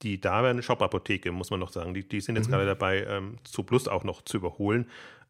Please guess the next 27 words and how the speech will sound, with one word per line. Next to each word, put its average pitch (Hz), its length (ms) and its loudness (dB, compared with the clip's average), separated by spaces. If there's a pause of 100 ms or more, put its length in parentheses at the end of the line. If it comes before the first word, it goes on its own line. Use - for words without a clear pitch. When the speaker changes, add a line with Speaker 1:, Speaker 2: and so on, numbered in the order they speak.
Speaker 1:
Ähm, 95 240 0
also 95 260 0 (180)
als 101 300 -2 (260)
M 131 160 4
dax-Kandidaten 90 920 -2
aber 104 240 -4
eher. 107 340 2 (380)
Und 101 80 2
das 104 80 2
ist 127 120 2
so 120 120 6
die, 113 260 4 (180)
die, 104 200 -2
die 104 360 -6
deutsche 110 380 2
Handelslandschaft, 107 840 2
die 104 240 -4 (100)
an 113 140 0
der 98 60 4
Börse 120 340 6
momentan 95 400 -2
abgebildet 92 720 -2
wird. 104 260 2 (400)
Also 107 180 2
das 117 160 0
ist 131 140 -6
alles 117 680 2